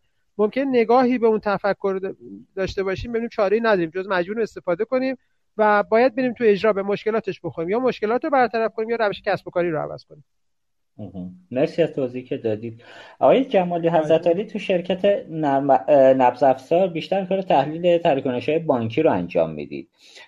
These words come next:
Speaker 2: خب بانک مرکزی اومده برای اینکه بتونه ج-، اه، عملاً تعداد خطاها رو کم کنه،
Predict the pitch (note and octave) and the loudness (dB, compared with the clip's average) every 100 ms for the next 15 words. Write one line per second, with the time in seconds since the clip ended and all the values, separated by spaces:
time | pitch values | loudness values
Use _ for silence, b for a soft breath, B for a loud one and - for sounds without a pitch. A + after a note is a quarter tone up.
0 | B - D#3+ D#3+ F#3+ G#3 A3+ G3+ F#3 F3+ | B -2 0 0 -2 0 -4 -2 0 0
1 | E3+ G3+ G#3 G3+ - C#3 E3 D#3+ F3+ F3+ | 2 0 0 0 -2 -2 0 2 0 2
2 | E3+ E3 F3 F#3 F#3 F#3 F3+ F#3 F#3 F3+ | 4 6 6 4 0 -2 0 4 4 4
3 | F3 F3+ F3 F3 F3+ D#3 C#3 C3 B2+ A2 | 0 0 -2 -2 2 4 6 8 8 6
4 | A#2+ B2 B2+ C#3 D3 D3 C3 D3 F3 - | 2 0 2 2 4 2 2 0 0 0
5 | C#3+ C#3+ C3+ F#3+ F3+ D#3 C3+ C3 C#3+ C#3+ | 0 0 2 0 0 -2 -2 -2 -2 4
6 | E3+ D3+ | 6 4